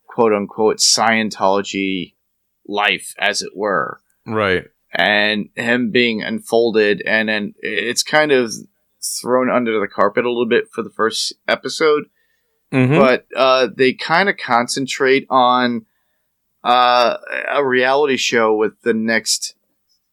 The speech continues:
Speaker 1: seven character that they could pull from this reality show, people that are supers. Now, we touched on it a little bit. One of them we mentioned was Starlight's old boyfriend that she lost her virginity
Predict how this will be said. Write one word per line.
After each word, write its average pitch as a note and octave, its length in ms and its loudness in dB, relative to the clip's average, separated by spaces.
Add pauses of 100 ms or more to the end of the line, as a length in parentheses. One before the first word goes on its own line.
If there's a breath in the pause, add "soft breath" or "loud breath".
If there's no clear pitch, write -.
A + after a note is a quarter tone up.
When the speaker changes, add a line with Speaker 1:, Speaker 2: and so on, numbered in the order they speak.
(280)
Speaker 1:
seven G#2+ 880 0 (800)
character G#2+ 500 -2
that G#2+ 160 -2
they A2+ 100 -2
could G2+ 200 -4
pull C#3 220 -2
from A#2 220 -4
this G2+ 200 -8
reality G#2+ 420 2
show, G2 320 0 (200 loud breath)
people C3 320 0
that A2 160 2
are G#2 80 0
supers. F2 600 -4 (420)
Now, B2 120 2
we A#2+ 140 2
touched - 400 -2
on C3+ 180 2
it A#2 120 2
a A2+ 100 4
little A2+ 200 0
bit. F#2+ 220 0
One A2+ 180 0
of A2 100 -4
them A2+ 120 -12
we A2+ 120 -6
mentioned A2 440 -2
was G#2 420 -2 (760)
Starlight's G#2+ 800 0 (240)
old C3 240 0
boyfriend G#2+ 500 0
that F2 100 -4
she - 140 -6
lost G2+ 240 -2
her G#2+ 80 -2
virginity F#2 640 -4